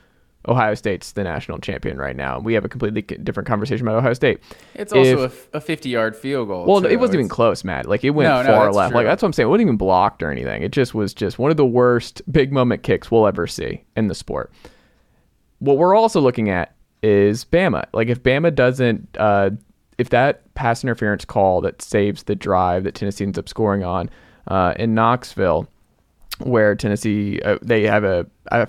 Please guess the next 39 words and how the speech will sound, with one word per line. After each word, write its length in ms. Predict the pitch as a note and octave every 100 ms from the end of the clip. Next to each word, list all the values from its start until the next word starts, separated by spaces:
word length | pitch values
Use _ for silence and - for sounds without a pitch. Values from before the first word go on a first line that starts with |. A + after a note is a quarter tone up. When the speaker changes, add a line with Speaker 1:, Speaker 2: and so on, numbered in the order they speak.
| -
Speaker 1:
don't 340 | G#2+ D#3+ C4
th-, 140 | - -
know 140 | B2
if 80 | C3+
it 20 |
was 100 | A2
McKinstry 420 | E2+ - A2+ G#2+
or 60 | E2+
who 120 | A#2+
it 60 | D#2+
was 200 | E2 -
who 80 |
returned 400 | F2+ - A2+ G2+
it 140 | E2 -
in 40 |
the 120 | F#2+
end 160 | F2+ F#2+
zone, 280 | D#2+ D2+ D2+ - - _
sixty 320 | - - G#2+
yards 320 | G2+ F2 -
back, 360 | G2 F2 C2+ -
but 120 | - _ -
pass 240 | - G#2 -
interference 400 | G#2 G#2 G2 D3
Speaker 2:
Oh, 40 |
Speaker 1:
kinda 160 | G#2+ G#2
Speaker 2:
yeah, 60 |
Speaker 1:
bails 340 | G#2 G#2 G2+ G#2
Speaker 2:
the 40 |
Speaker 1:
out 240 | G2 F#2+ -
Tennessee. 380 | G#2 - D3+
Speaker 2:
inside, 340 | G#2+ B2 A#2 A2
like, 140 | A2+
inside 240 | A2+ A2 G#2+
the 100 | G#2
five 500 | G2+ G#2 A2 A2+ A2
or 80 |
Speaker 1:
Yeah. 220 | B2+ B2+ -
Speaker 2:
something. 260 | A#2 A2+